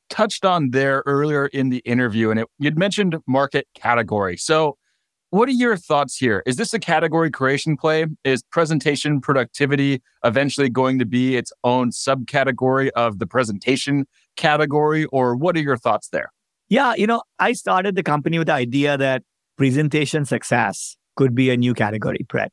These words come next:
Speaker 2: So anything about how do I become successful in a presentation, which is how do I learn how to become a better communicator?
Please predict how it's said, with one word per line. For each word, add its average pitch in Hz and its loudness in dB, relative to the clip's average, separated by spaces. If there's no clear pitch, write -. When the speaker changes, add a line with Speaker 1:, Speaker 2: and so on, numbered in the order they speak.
Speaker 2:
So - 0
anything 165 2
about 135 0
how 135 2
do 151 4
I - 2
become 143 0
successful 127 0
in 127 2
a 127 0
presentation, 120 0
which 127 2
is 127 2
how 135 2
do 135 2
I 135 2
learn 127 0
how 135 0
to 135 -2
become 127 -2
a - 0
better 123 0
communicator? 117 0